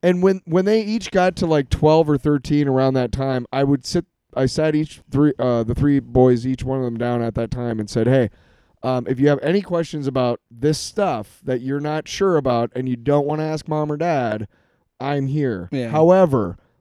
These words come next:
Speaker 1: mom and
Speaker 2: I don't wanna
Speaker 1: dad
Speaker 2: fucking hear
Speaker 1: are
Speaker 2: about
Speaker 1: the
Speaker 2: it.
Speaker 1: best resources
Speaker 2: Yeah.
Speaker 1: for these questions."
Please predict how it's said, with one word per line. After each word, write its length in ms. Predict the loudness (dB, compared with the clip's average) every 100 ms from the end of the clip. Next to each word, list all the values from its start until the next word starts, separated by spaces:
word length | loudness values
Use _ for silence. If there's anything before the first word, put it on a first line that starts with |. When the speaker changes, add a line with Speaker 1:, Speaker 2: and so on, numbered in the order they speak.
| -8
Speaker 1:
mom 380 | -2 0 0
and 100 | 0 4
Speaker 2:
I 40 |
don't 120 | 4
wanna 120 | 4 2
Speaker 1:
dad 120 | -2
Speaker 2:
fucking 260 | -8 -8 -6
hear 100 | -2
Speaker 1:
are 200 | 0 0
Speaker 2:
about 100 | 0
Speaker 1:
the 60 |
Speaker 2:
it. 160 | -4 -2
Speaker 1:
best 360 | -2 -2 -4
resources 800 | -6 -2 -2 -2 -2 -2 -2 -6
Speaker 2:
Yeah. 100 | -2
Speaker 1:
for 200 | 2 2 2
these 260 | -2 -4
questions." 680 | -2 0 0 -2 -10 -10 -16